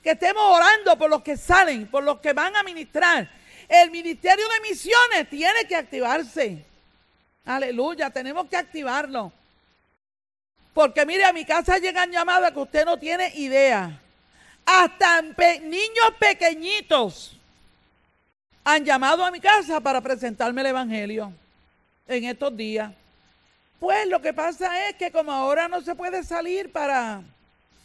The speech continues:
para llevar el evangelio, pues estamos usando estos medios. Oiga, si tanta gente lo usa, ¿por qué nosotros no podemos usarlo?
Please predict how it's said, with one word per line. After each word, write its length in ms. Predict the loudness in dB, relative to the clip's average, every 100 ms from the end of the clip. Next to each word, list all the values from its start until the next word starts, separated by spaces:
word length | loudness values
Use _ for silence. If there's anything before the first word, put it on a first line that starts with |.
| _ _ _ _ -6
para 280 | -2 0 0
llevar 380 | 0 0 0
el 120 | -2 -2
evangelio, 640 | -4 -4 -4 -4 -2 0
pues 160 | 0
estamos 360 | -2 -4 -6 -6
usando 360 | -8 -8 -8 -6
estos 200 | -6 -6
medios. 400 | -6 -6 -2 -2
Oiga, 240 | -2 -6
si 140 | -8
tanta 320 | -8 -6 -4 -4
gente 220 | -2 0
lo 120 | 0
usa, 260 | -2 -4 -4
¿por 100 | -4
qué 100 | -6
nosotros 380 | -6 -6 -4 -6
no 80 |
podemos 380 | -6 -10 -10 -12
usarlo? 480 | -6 -6 -6 -10